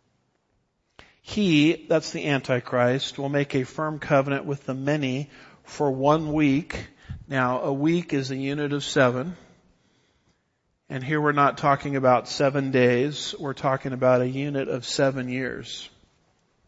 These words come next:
But in the middle of the week, he, that's Antichrist, will put a stop to sacrifice and grain offering. And on the wing of abominations will come one who makes desolate,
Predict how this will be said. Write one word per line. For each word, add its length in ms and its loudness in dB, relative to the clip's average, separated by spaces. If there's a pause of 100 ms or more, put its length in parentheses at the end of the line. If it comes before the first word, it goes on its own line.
(1400)
But 120 6
in 140 4
the 80 2
middle 320 10
of 120 4
the 80 0
week, 380 4
he, 580 0 (140)
that's 240 -4
Antichrist, 960 -2
will 100 -6
put 200 -2
a 100 0
stop 580 4
to 80 -8
sacrifice 1000 0
and 140 -8
grain 320 -2
offering. 600 0 (1900)
And 160 4
on 140 4
the 80 0
wing 280 2
of 80 2
abominations 1040 2
will 100 -2
come 300 -2
one 180 -2
who 160 -6
makes 320 -4
desolate, 640 0